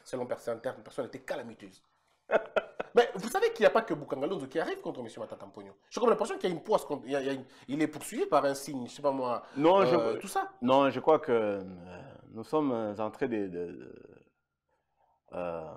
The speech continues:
Speaker 2: de sentir le, la même chose qu'on a connue avant la désignation des dauphins.
Speaker 1: Comment ça ?
Speaker 2: Bah, je ne sais pas, je ne peux pas te dire ça ici, probablement. Parce que lorsque vous regardez les tableaux, il faut quand même parfois aussi regarder les tableaux de la R D C sur les soixante ans. Nous sommes à soixante ans, non ?
Speaker 1: Oui.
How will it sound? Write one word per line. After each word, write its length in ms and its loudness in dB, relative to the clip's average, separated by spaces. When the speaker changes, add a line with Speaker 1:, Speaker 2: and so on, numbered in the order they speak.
Speaker 2:
de 120 -4
sentir 440 -2
le, 340 0
la 140 2
même 260 4
chose 240 -4
qu'on 180 -8
a 80 -4
connue 480 -10
avant 280 0
la 100 0
désignation 540 -12
des 100 -12
dauphins. 340 -16
Speaker 1:
Comment 200 -4
ça ? 320 -10
Speaker 2:
Bah, 160 -2
je 120 -6
ne 100 -8
sais 120 -4
pas, 140 0
je 100 -10
ne 40 -20
peux 100 -6
pas 120 0
te 100 -14
dire 180 -8
ça 140 -8
ici, 220 -8
probablement. 640 2
Parce 180 10
que 80 8
lorsque 240 12
vous 160 10
regardez 400 10
les 140 4
tableaux, 300 6
il 40 0
faut 140 -2
quand 120 4
même 160 4
parfois 280 4
aussi 180 2
regarder 420 0
les 140 -2
tableaux 240 0
de 100 -4
la 160 2
R 40 2
D 100 -4
C 140 -8
sur 140 -10
les 60 -4
soixante 380 -6
ans. 60 0
Nous 60 0
sommes 180 0
à 40 0
soixante 340 -2
ans, 80 4
non ? 120 0
Speaker 1:
Oui. 240 0